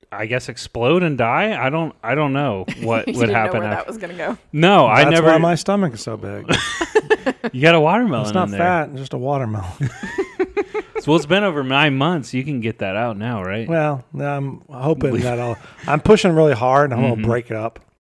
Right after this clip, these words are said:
Speaker 1: You gotta thump it.
Speaker 3: <laughs> Thump it.
Speaker 2: Y'all are so weird.
Speaker 1: So, did you guys have any, like, myths like that, or, like, even just, it doesn't even have to be popular myths, just something that your parents told you that you're
Speaker 2: Mm.
Speaker 1: just like, "Oh my God,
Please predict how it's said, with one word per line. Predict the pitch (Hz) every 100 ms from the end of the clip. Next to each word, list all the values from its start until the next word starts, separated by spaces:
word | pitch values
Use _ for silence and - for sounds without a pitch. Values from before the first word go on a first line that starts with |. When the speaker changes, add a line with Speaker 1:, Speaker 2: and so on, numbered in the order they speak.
| _ _ _
Speaker 1:
You | 127
gotta | 123 104
thump | 135 123 117
it. | 98 294
Speaker 3:
<laughs> |
Thump | 165 127 107 - - - - 131 -
it. | - - - - 160
Speaker 2:
Y'all | 160 -
are | 285
so | - - 180 170
weird. | 156 151 156 190 220 _ _ _ - _
Speaker 1:
So, | - 135
did | 123 127
you | 160
guys | 180
have | 170 165
any, | 165 151
like, | 135 104
myths | 113 117 127 143
like | 131 135
that, | 135 123
or, | 117 117
like, | 117 - -
even | 156 170 175
just, | 151 156 - _ _
it | 165
doesn't | 180 180
even | 151 135
have | 127
to | 123
be | 110
popular | - 113 117 107
myths, | 101 101
just | 120 -
something | 135 117 123
that | 113 101
your | 104
parents | - 104 104 -
told | 104 101
you | 101
that | - 95 -
you're | 110
Speaker 2:
Mm. |
Speaker 1:
just | 107 113
like, | 101 _
"Oh | 98 98
my | 90
God, | 90 90 87